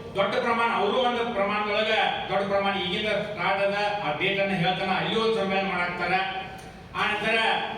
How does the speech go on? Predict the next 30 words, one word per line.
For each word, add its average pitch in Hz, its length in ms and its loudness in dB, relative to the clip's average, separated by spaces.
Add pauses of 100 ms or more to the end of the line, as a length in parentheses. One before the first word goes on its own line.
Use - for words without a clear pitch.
(360)
ರಾಯಬಾಗ್ 220 420 2
ತಾಲೂಕು, 214 460 0
ಆ, 160 280 0
ರಾಮದುರ್ಗ 196 440 0
ತಾಲೂಕ 220 300 2 (320)
ಮುಳ್ಳೂರೊಳಗೆ 226 1040 2 (140)
ಅಲ್ಲಿಯೂ 220 260 -2
ಸಮ್ಮೇಳನ 208 460 0
ಮಾಡಾಕ್ತಾರ, 190 320 0
ಅಲ್ಲಿಯೂ 202 460 2
ಒಂದು 220 200 0
ದೊಡ್ಡ 196 140 0
ಪ್ರಮಾಣ 190 640 0
ಎಲ್ಲ 185 220 2
ತಯಾರಿ 180 680 -2 (140)
ಬರ್ದಿಂದ 202 380 0 (640)
ಸಾಗ್ಯದ, 185 440 0
ಅದ್ರ 196 500 2
ಡೇಟ್ 202 220 0
ಅಂತ 185 180 -2
ಬಿಟ್ಟದ. - 600 0 (680)
ಈಗ 208 100 0
ಇದು 202 420 2
ಇಪ್ಪತ್ತು 226 400 0
ಕಾರ್ತಿದು 240 520 2
ಇಪ್ಪತ್ತೇಳಕ್ಕೆ, 214 920 0
ಎಲ್ಲರೂ 233 240 2
ಇಪ್ಪತ್ತೇಳಕ್ಕೆ 208 640 0
ಬರ್ರಿ. 202 280 2
ನಿಮ್ಗೆ 196 200 2